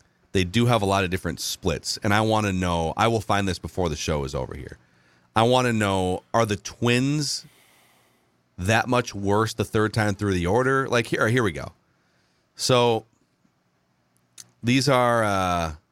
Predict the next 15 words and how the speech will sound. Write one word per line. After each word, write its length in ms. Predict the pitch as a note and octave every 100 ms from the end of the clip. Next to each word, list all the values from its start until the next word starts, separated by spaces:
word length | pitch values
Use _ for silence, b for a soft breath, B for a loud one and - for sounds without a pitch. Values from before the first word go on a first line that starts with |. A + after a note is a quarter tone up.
| _ _ _ _ -
what 100 | A#2
are 40 |
we 100 | G#2+
looking 240 | F2 E2 D2+
for 160 | D2
here? 80 | C#2+
Third 280 | - C3+ C#3
time 220 | D3+ B2+
through 120 | A#2+
the 140 | F#2+ E2
order 320 | C2 A#1+ - _ _ _
as 140 | A2 F#2
a 40 |
starting 360 | F2+ G#2+ G2 F#2
pitcher. 420 | F2 C#2+ C#2 E2